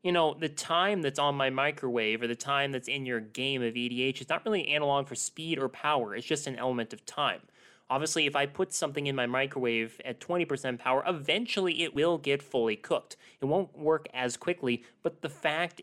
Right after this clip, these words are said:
is, is that the microwave has a set power level,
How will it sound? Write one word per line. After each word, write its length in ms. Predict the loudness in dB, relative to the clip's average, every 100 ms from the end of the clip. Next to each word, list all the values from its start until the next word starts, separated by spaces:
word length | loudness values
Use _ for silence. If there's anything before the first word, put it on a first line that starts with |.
| -2
is, 220 | 0 0
is 100 | -4
that 160 | -6
the 80 | -4
microwave 720 | -2 0 0 0 0 2 0
has 420 | -2 -2 0 0 -2
a 140 | -10 -4
set 580 | -2 0 0 0 -4 -20 _ _
power 340 | 0 4 4 2
level, 460 | -2 -10 -14 -18